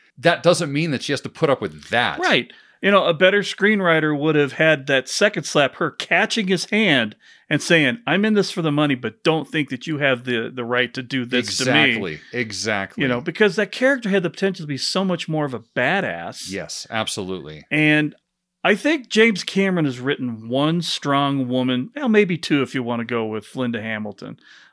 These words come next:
Speaker 2: but Ellen
Speaker 1: Not a
Speaker 2: Ripley, which wasn't even his character, and Sarah Connor, the only two convincing women of any substance that James
Speaker 1: Yeah.
Speaker 2: Cameron has ever written.
Speaker 1: Yeah.
Speaker 2: I mean, I,
Speaker 1: A little
Speaker 2: I
Speaker 1: rough.
Speaker 2: don't think he knows how to write women very
Speaker 1: His
Speaker 2: well.
Speaker 1: track record's not great.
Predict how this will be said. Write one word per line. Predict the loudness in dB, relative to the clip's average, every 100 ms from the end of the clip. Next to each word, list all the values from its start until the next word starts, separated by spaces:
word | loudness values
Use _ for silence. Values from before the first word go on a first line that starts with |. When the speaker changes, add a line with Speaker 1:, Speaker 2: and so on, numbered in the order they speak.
| 2
Speaker 2:
but | 6 6 4 _ _ _ _ _ _ _ _ _ _ 2
Ellen | 4 6
Speaker 1:
Not | 6
a |
Speaker 2:
Ripley, | 4 6 4 4 -2
which | -6 2
wasn't | 2 4
even | 2 4
his | 4 2
character, | 2 2 4 2 0 -4 -4 -10 _ _ _ _
and | -6
Sarah | 2 4 4
Connor, | 2 0 0 0 -4 -8
the | -8
only | -2 0 2 2
two | 0 0 2 0 -2
convincing | 0 0 0 0 0 0 0 0 -2 -8 -20 -20 -20 _ _ _ 4
women | 6 6 4
of | 4
any | 2 2
substance | 2 2 2 -2 -6
that | -4
James | 0 0 0
Speaker 1:
Yeah. |
Speaker 2:
Cameron | 0 0 0
has | -2
ever | -4 -6
written. | -8 -8 -12 -20 _ _ -18
Speaker 1:
Yeah. | -16 -16 -20 -10
Speaker 2:
I | -4
mean, | 0 0 -2 -8 -16
I, |
Speaker 1:
A | -18 -20 _ _ _ _ -20
little | -8 -6 -2
Speaker 2:
I | 0
Speaker 1:
rough. | 2
Speaker 2:
don't | 2 0
think | 0
he | 2
knows | 2 2
how | -2
to | -2
write | -4 -2
women | -2 0 -2
very | -4 -6 -10
Speaker 1:
His | -12
Speaker 2:
well. | -6
Speaker 1:
track | -4 -4
record's | -8 -12 -14 -12
not | -12 -12
great. | -14 -16